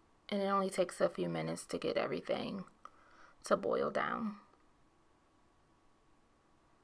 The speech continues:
All right, so after you have everything boiled down, um, you just, normally you will put it into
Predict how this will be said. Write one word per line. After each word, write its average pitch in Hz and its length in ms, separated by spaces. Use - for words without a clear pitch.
All 233 80
right, 254 200
so - 220
after 214 300
you 240 140
have 240 180
everything 196 680
boiled 165 480
down, 214 560
um, 180 500
you 185 160
just, 190 220
normally 269 380
you 262 120
will 220 120
put 220 200
it 214 160
into 190 600